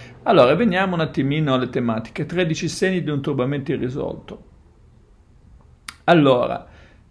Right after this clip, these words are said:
il primo segnale è che opponi, o la persona oppone resistenze ai cambiamenti, cioè cerca di opporre resistenze ai cambiamenti qualora anche questi cambiamenti fossero positivi, perché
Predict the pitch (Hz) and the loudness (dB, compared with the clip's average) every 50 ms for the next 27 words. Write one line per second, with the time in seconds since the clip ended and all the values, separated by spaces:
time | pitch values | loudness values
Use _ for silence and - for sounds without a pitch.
0 | _ _ _ 170 175 165 175 - 233 220 254 240 208 202 190 190 - 214 196 190 | _ _ _ 2 2 2 2 2 2 4 4 4 2 2 0 0 2 0 0 0
1 | 196 208 220 226 247 247 240 233 226 - - 156 151 - - - 180 170 160 139 | 2 2 2 4 4 4 2 2 2 2 2 0 0 0 0 2 4 4 4 4
2 | 123 - - 143 147 147 - - - - 208 208 196 156 131 123 127 123 117 113 | 0 0 -2 -2 -2 -2 -6 -10 0 4 6 6 8 6 6 4 2 -2 -4 -4
3 | - - - - - 143 135 135 139 151 143 - 165 160 165 165 - 208 214 226 | -6 -10 -16 -8 -4 -2 -2 -2 -2 -2 -2 0 0 0 0 0 0 2 4 4
4 | 226 202 170 156 160 160 190 196 175 190 190 - - - - 202 208 214 196 - | 4 2 2 2 2 4 4 4 2 2 -2 -4 -4 -2 0 0 0 0 0 0
5 | 202 175 160 - 165 151 143 139 131 117 113 131 131 - - - 165 165 - 196 | 0 0 2 0 0 0 0 -2 -2 -4 -4 -6 -8 -4 -2 -2 -2 0 0 0
6 | 196 - - 190 175 160 185 180 180 - - 208 214 214 208 196 180 170 160 - | 0 0 0 -2 -2 0 -2 -2 -2 -2 0 0 2 2 0 0 0 -2 -2 -2
7 | 180 156 - 202 180 160 165 156 190 185 185 190 196 214 233 220 - - 208 202 | -4 -4 -4 -4 -2 -2 -2 -4 -4 -4 -4 -2 -2 -2 -2 -2 -2 -4 -8 -10
8 | - - - - - - - - - - - 208 208 214 226 240 240 240 233 240 | -10 -14 -20 -20 -20 -20 -20 -20 -6 2 4 6 6 6 6 6 4 4 4 4
9 | 240 220 220 - 180 196 214 226 226 214 214 170 - - 214 - - - 156 - | 2 2 2 2 2 2 2 0 0 0 0 -2 0 0 -2 0 0 -2 -2 0
10 | - 202 190 185 175 196 190 185 202 208 202 196 190 - - - 214 - - - | 0 0 0 2 2 2 2 2 0 0 0 -2 -2 -4 -4 -4 -2 -2 -2 -4
11 | - - - - - - - 185 170 180 208 180 156 156 - - 165 143 156 147 | -6 -14 -20 -20 -6 0 2 2 2 2 0 0 0 0 0 0 0 0 -2 -4
12 | - - 185 139 113 113 - - - 127 - - 175 165 - - - | -2 -2 0 0 0 -2 -4 -6 -6 -6 -4 -2 0 0 0 -2 -6